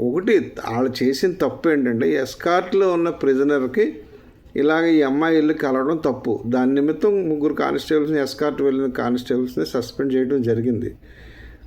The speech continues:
కానీ ఇప్పుడు ఇది ఈ అమ్మాయి యొక్క లైఫ్ని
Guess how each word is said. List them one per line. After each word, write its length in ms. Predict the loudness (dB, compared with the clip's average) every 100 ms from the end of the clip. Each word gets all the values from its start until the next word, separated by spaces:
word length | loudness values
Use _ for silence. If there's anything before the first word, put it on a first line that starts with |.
| -4
కానీ 580 | 0 4 4 4 2 -2 -10 -16 -18 -18 -2
ఇప్పుడు 580 | 2 4 6 4 2 0
ఇది 400 | 0 2 4 6 6 4
ఈ 300 | 2 2 2
అమ్మాయి 580 | 2 2 2 4 6 6
యొక్క 240 | 4 2
లైఫ్ని 920 | 2 4 4 4 4 2 4 2 0